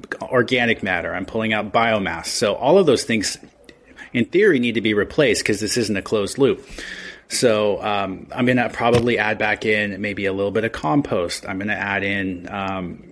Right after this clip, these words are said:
some more nitrogen and, and a little bit more phosphorus, things that may have been, uh, leached out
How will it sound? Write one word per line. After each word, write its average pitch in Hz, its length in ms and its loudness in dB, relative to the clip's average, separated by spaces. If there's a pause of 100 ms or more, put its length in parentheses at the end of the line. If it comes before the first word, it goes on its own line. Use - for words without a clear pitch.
(240)
some 127 180 0
more 123 140 4
nitrogen 123 680 2
and, 95 320 -4
and 110 220 -2
a 110 40 -4
little 113 200 2
bit 113 140 0
more 123 180 0
phosphorus, 131 580 0
things 120 240 2
that 110 120 0
may 113 240 2
have 104 180 0
been, 101 340 0 (460)
uh, 87 360 -2
leached 113 520 0
out 110 440 0